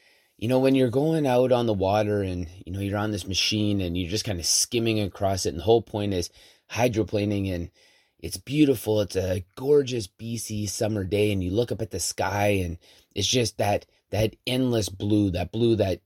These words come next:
that doesn't stop, and that blue that has multiple different contrasts to it, and everywhere that you look, you're just awestruck at how beautiful that blue looks.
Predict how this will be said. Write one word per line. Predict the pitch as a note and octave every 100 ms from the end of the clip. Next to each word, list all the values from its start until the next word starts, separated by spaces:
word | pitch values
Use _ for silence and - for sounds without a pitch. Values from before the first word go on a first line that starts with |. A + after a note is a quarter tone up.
| _ -
that | G#2
doesn't | F#2 G#2 G2+ -
stop, | - - - - -
and | F#2 F#2+ - - - _
that | G2+ G2+
blue | G#2+ C3
that | A2
has | G2 G#2
multiple | A2+ A#2 A#2 A#2 G#2+
different | G2+ G#2+ G2+ F2
contrasts | - G2+ A2 G#2 G2 F#2 F#2 -
to | - G#2+
it, | G2
and | G2+
everywhere | G#2+ A#2 A2+
that | G#2 G2
you | E2
look, | G2 G2+ G#2
you're |
just | F#2+ F2+ -
awestruck | F#2 F#2+ F#2 - F#2
at | F2+
how | F2+
beautiful | F2 F#2+ F2+ F2+ E2+
that | E2+ -
blue | F#2+ E2+
looks. | E2+ E2+ - -